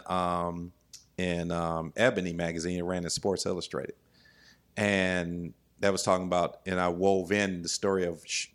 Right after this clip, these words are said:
having goals. Yes, there's your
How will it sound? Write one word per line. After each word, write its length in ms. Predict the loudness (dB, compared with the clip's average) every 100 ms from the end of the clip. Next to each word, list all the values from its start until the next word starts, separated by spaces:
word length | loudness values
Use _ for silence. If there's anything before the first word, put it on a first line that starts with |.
| -18 -12
having 600 | -2 0 0 -2 -4 2
goals. 600 | 4 4 0 -8 -10 -8
Yes, 260 | -4 -4 -4
there's 480 | -4 -2 -2 -6 -8 -12 _ _ _ _
your 280 | -2 -2 -2